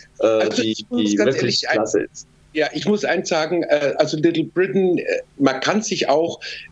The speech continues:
Speaker 2: oder nein, das klingt ein bisschen überheblich, also die, auch die deutsche Synchro ist sehr gut gelungen, muss ich
Speaker 1: Die ist
Speaker 2: sagen.
Speaker 1: witzig.
Speaker 2: Also
Speaker 1: Die ist
Speaker 2: wirklich
Speaker 1: auf jeden
Speaker 2: war
Speaker 1: Fall witzig, ja, ja.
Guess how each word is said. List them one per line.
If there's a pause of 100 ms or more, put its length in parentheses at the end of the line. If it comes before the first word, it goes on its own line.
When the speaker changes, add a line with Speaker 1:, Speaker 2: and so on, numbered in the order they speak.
Speaker 2:
oder
nein, (260)
das
klingt
ein
bisschen
überheblich,
also
die,
auch
die
deutsche
Synchro
ist
sehr
gut
gelungen, (420)
muss
ich
Speaker 1:
Die
ist
Speaker 2:
sagen.
Speaker 1:
witzig.
Speaker 2:
Also
Speaker 1:
Die
ist
Speaker 2:
wirklich
Speaker 1:
auf
jeden
Speaker 2:
war
Speaker 1:
Fall
witzig,
ja,
ja.